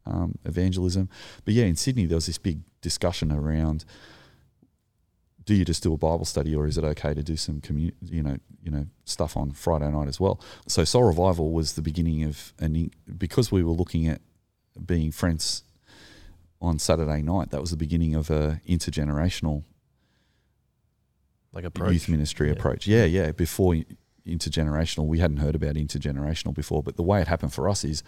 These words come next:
Speaker 1: young adults were actually wanting to be friends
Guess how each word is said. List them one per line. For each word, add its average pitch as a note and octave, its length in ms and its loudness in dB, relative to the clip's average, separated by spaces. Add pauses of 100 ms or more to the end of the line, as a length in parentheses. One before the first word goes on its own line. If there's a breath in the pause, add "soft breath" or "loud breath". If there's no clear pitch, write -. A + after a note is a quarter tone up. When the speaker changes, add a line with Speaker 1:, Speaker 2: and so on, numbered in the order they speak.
(280 loud breath)
Speaker 1:
young F#2 240 2
adults E2 400 2
were E2 140 0
actually D#2+ 540 -6 (760)
wanting D#2+ 280 -2
to - 120 -4
be D#2 360 -4 (360)
friends D#2 500 -2